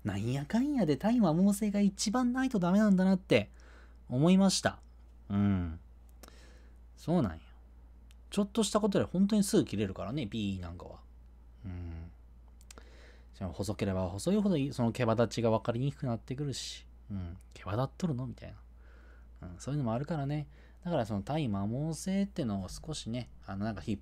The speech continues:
張り強度何キロとかさ、なんか謳い文句としていっぱいあるわけやないか。うん。強度がね、強度。ね、引っ張って切れない。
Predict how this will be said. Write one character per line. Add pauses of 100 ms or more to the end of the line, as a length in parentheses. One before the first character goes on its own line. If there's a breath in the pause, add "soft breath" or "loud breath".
張
り
強
度
何
キ
ロ
と
か
さ、 (540 loud breath)
な
ん
か
謳
い
文
句
と
し
て
い
っ
ぱ
い
あ
る
わ
け
や
な
い
か。 (360 soft breath)
う
ん。
強
度
が
ね、
強
度。 (260)
ね、
引
っ
張
っ
て
切
れ
な
い。